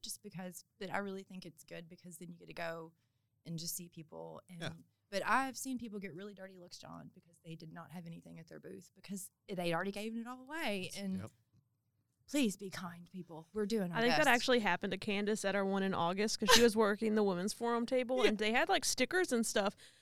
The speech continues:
Speaker 3: but she was gone. They were all gone within the first, like, thirty minutes, and she was one of them getting, getting the looks. And she's like, "I'm trying.
Speaker 1: I'm like,
Speaker 3: I'm
Speaker 1: "Here,
Speaker 3: trying."
Speaker 1: you want a sticker? I have a sticker."
Speaker 3: <laughs>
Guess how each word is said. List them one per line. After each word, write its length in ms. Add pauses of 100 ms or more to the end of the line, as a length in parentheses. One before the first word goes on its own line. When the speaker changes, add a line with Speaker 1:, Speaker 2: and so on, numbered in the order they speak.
(140)
Speaker 3:
but 260
she 260
was 180
gone. 260
They 100
were 120
all 140
gone 200
within 200
the 80
first, 260
like, 140
thirty 260
minutes, 380
and 120
she 200
was 160
one 160
of 80
them 160
getting, 440
getting 240
the 100
looks. 280
And 60
she's 120
like, 80
"I'm 80
trying. 480
Speaker 1:
I'm 60
like, 60
Speaker 3:
I'm 60
Speaker 1:
"Here, 100
Speaker 3:
trying." 120
Speaker 1:
you 60
want 140
a 40
sticker? 320
I 300
have 100
a 40
sticker." 380
Speaker 3:
<laughs> 300